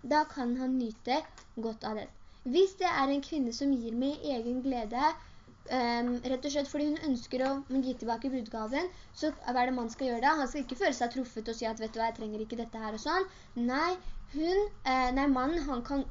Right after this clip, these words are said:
bruke disse pengene her. Og hani am maria, det sikter til god mat som du har godt av i ettertid.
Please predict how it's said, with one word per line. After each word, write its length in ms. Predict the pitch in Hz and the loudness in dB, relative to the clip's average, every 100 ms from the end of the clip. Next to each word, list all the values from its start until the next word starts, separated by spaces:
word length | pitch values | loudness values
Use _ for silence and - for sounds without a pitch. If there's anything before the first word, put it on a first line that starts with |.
| - | -2
bruke 320 | 254 254 214 | 0 0 0
disse 240 | 240 - 220 | -2 -2 -4
pengene 240 | 220 202 208 | -2 -4 -4
her. 100 | 208 - - - | -6 -8 -6 2
Og 160 | 339 302 | 2 2
hani 580 | 339 349 320 320 349 359 - 294 | 2 4 4 4 4 2 0 0
am 120 | 330 302 | 4 4
maria, 640 | 254 247 233 226 226 247 294 330 - - - | 6 4 0 -4 -2 4 4 4 0 -8 0
det 200 | 294 330 | 2 2
sikter 320 | 359 - 247 240 | 0 -2 -2 0
til 160 | 302 285 233 | 0 0 0
god 320 | 269 311 285 | 2 2 2
mat 500 | 254 330 403 - - - - - - | 4 2 2 -4 -14 -14 -14 -14 -10
som 280 | - 302 277 | 0 4 6
du 100 | 262 | 4
har 280 | 311 320 262 | 2 2 2
godt 320 | 220 - 226 | -4 -4 -4
av 80 | 233 | -4
i 120 | - | -4
ettertid. 360 | 254 - - - | -8 -8 -8 -8